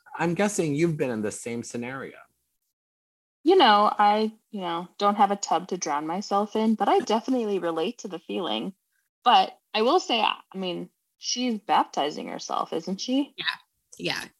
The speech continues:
Speaker 3: The symbolism there was, for me, extremely strong in regards to, like, a baptismal kind of rebirth, right? In the, in the spirit, in her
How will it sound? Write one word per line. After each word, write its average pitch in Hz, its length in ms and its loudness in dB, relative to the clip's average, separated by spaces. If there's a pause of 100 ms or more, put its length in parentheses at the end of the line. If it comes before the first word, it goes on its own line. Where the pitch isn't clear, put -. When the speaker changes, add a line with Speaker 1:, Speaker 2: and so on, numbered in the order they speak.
Speaker 3:
The 180 260 2
symbolism 185 680 4
there 175 440 -2
was, 175 300 0
for - 160 -4
me, 175 480 0
extremely 180 1300 0 (460)
strong 156 800 0 (380)
in 196 160 -2
regards 160 600 0
to, - 120 0
like, - 480 -2 (160)
a 185 60 -2
baptismal 165 1120 0 (380)
kind 185 240 -2
of 156 280 -4
rebirth, 170 800 -4 (140)
right? 247 540 4
In 185 200 -4
the, 185 140 -4 (100)
in 180 340 -2 (120)
the 180 120 -4
spirit, 254 440 4
in 180 100 -2
her 175 220 -6